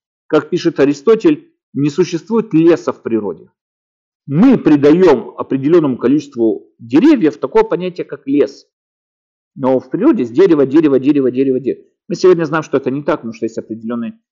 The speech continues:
климатические какое-то там этот изменения в лесу, там по-другому климат работает и так далее. Но он этого не знал. Есть дерево, дерево, дерево, дерево, и всё.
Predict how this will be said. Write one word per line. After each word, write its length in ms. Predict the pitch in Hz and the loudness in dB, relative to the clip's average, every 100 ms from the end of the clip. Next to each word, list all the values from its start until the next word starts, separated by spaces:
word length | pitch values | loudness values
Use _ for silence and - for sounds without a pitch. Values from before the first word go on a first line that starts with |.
| _ | _
климатические 760 | 135 131 123 156 - 117 - 113 | -2 0 0 -4 -8 -12 -14 -10
какое-то 280 | 117 107 | -8 -8
там 220 | - 107 107 | -10 -10 -10
этот 220 | 104 - | -12 -18
изменения 560 | 110 117 127 170 160 127 | -12 -4 -2 -2 -2 -4
в 80 | 113 | -6
лесу, 280 | 110 117 117 | -10 -12 -16
там 140 | 110 | -16
по-другому 500 | - 113 117 120 113 | -16 -8 0 0 -2
климат 420 | - 185 165 - | -8 -6 -6 -8
работает 400 | 131 123 110 - | -10 -8 -10 -12
и 20 | |
так 120 | _ 156 | _ -12
далее. 220 | 151 - _ _ - | -12 -14 _ _ -2
Но 100 | 202 | 2
он 220 | 240 233 | 4 4
этого 220 | 202 170 | 2 0
не 100 | 160 | -2
знал. 280 | 123 101 110 | -4 -6 -2
Есть 260 | 196 - | 0 0
дерево, 280 | 156 196 156 | 2 4 4
дерево, 300 | 143 151 131 | 4 4 4
дерево, 300 | 127 131 113 | 4 2 2
дерево, 360 | 143 277 269 220 | 0 0 2 2
и 80 | 165 | 0
всё. 220 | - 120 | -4 -10